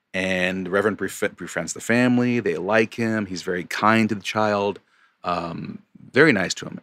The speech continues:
And in chapter two, it starts off with the reverend had a sermon that goes against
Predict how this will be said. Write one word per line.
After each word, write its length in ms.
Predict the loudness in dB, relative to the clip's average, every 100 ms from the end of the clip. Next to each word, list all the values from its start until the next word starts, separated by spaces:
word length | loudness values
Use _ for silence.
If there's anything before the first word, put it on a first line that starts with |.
| -8
And 440 | -6 -4 -6 -8 -2
in 140 | 0
chapter 320 | 2 4 2
two, 260 | 0 2 4
it 80 | 4
starts 280 | 4 2 2
off 240 | 0 0
with 300 | -2 -2 -4 _ _ _ _ _ _ _ _ _
the 380 | -2 0 2 2
reverend 600 | 4 4 4 4 4 2
had 220 | 2 2 2
a 80 |
sermon 520 | 2 4 4 4 2 -2
that 160 | -6
goes 240 | 0 0 2
against 320 | -2 -4 -4